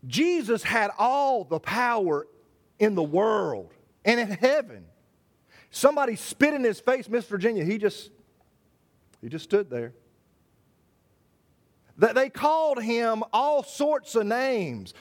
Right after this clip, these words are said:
Now, y'all know what it's like when somebody calls you a name, right? It, I mean, it hurts. When you, when you're arguing with your wife or you're arguing with your husband and, and they go straight for the jugular and they just,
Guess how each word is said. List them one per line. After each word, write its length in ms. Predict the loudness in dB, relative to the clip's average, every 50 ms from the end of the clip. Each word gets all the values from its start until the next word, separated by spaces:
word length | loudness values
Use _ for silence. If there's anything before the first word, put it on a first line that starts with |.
| -10 0
Now, 80 | 0 2
y'all 260 | 2 4 2 2 4
know 140 | 2 2 2
what 160 | 2 0 0
it's 140 | 0 -2 -2
like 220 | -2 -2 -2 -2
when 100 | -4 -2
somebody 320 | -2 2 2 2 2 2
calls 360 | 0 0 0 2 2 0 -2 -2
you 120 | -2 0
a 20 |
name, 300 | 0 0 0 0 -2 0
right? 360 | 0 2 2 2 0 -4 -6 -10 _ -20 -20 _ _ _ _ _ _ _ _ _ _ _ _ _ _ _ _ _ _ _ _ _ _ _ _ _ _ 4
It, 220 | 4 4 4 2
I 20 | 0
mean, 140 | -2 -2 -2
it 80 | -2
hurts. 680 | 0 2 2 2 2 2 -2 -6 _ _ -20 -20 -20 _ _ _ _ _ _ _ _ _ _ _ _ _ _ _ -4
When 160 | -2 0 2
you, 120 | 2 2 0
when 280 | 0 -2 0 0 2
you're 220 | 2 2 0 2 2
arguing 420 | 2 2 2 2 0 0 0 2
with 160 | 2 0 0
your 120 | 0 0 2
wife 380 | 2 2 2 2 0 -2 -2
or 60 | -2
you're 160 | 0 2 2 2
arguing 300 | 2 0 0 0 0 0
with 120 | 0 0
your 120 | 0 2
husband 440 | 2 4 2 2 0 0 -2 -2 -2
and, 120 | -2 -4 -4 -10 -18 -10 -2
and 280 | 0 0 0 0 -2 -6 -14 -18 -20 -20 -8 2
they 160 | 4 4 4
go 180 | 4 2 0 0
straight 460 | -2 -4 0 2 2 2 2 -2 -2
for 120 | -2 0
the 120 | 0 0 -2
jugular 600 | 2 2 2 2 2 0 -2 0 0 2 2 2
and 100 | 0 0
they 120 | 0 0
just, 200 | 0 0 -2 -2